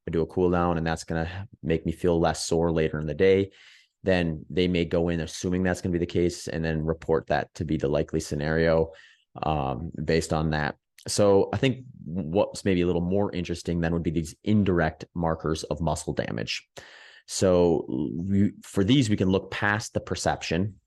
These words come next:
and into the actual muscle damage that's been done, and then maybe assess whether the role of an active cool down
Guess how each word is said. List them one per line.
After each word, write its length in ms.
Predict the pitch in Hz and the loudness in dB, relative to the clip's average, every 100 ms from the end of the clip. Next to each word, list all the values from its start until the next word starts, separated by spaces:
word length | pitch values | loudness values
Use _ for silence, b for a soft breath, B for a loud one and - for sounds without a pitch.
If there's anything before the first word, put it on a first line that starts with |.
| - - | -20 -4
and 520 | 87 90 87 85 85 - | 2 4 4 4 2 0
into 240 | 101 98 | 0 0
the 180 | 87 - | 0 -2
actual 340 | 85 85 90 | -4 -4 -2
muscle 300 | 85 82 - | 0 0 -2
damage 360 | 78 78 78 78 | -2 -2 -2 -2
that's 160 | 71 - | -2 -2
been 240 | 78 80 | -4 0
done, 340 | 80 76 78 80 B B B B | 0 0 -2 -6 B B B B
and 180 | 87 87 | 0 2
then 220 | 87 87 | 4 4
maybe 240 | 87 82 | 4 4
assess 360 | 80 - 82 - | 2 2 0 2
whether 180 | 87 85 | 0 2
the 100 | 80 | 0
role 300 | 85 87 85 | 2 2 2
of 60 | |
an 80 | 82 | 0
active 320 | 80 82 76 | -4 -6 -10
cool 300 | - 92 90 | -4 2 2
down 480 | 87 85 85 85 82 | 4 2 2 0 -2